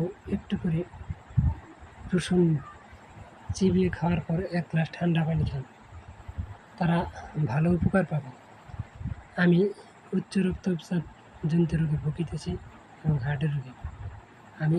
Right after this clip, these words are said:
এগুলো নিয়মিত খেয়ে খুব ভালো আছি। আদা গ্যাস কমায়, যা হার্টের জন্য উপকারী,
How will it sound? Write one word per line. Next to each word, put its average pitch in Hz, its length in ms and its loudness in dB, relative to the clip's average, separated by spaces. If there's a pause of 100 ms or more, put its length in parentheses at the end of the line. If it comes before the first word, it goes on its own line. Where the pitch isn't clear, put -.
এগুলো 160 260 2 (640)
নিয়মিত 170 360 4 (100)
খেয়ে 156 220 0 (640)
খুব 156 140 -4 (100)
ভালো 147 260 2
আছি। 143 200 -4 (1500)
আদা 180 280 4 (1200)
গ্যাস 156 260 0
কমায়, 170 360 2 (400)
যা 151 100 0
হার্টের 156 320 4
জন্য 160 200 2
উপকারী, 156 360 -2